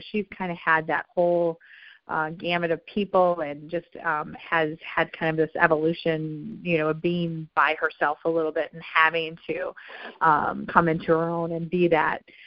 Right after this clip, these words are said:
um, fierce woman that she has become.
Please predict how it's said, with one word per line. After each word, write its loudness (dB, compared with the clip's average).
um, -6
fierce 4
woman -2
that -6
she -2
has 2
become. -2